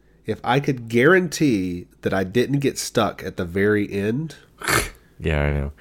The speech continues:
Speaker 1: Kali River Rapids, I would ride it over and over again.
Speaker 2: Well, I would add this caveat. If you could wear a poncho,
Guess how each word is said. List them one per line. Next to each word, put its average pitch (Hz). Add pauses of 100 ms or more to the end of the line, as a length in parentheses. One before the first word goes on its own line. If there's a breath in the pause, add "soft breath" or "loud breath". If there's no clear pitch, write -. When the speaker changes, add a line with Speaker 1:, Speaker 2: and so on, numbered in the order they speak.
(180 loud breath)
Speaker 1:
Kali 110
River 90
Rapids, 73
I 107
would 101
ride 82
it 71
over 71
and 65
over -
again. -
Speaker 2:
Well, 107
I -
would 139
add 95
this 85
caveat. 71
If -
you 107
could 92
wear 92
a 80
poncho, 78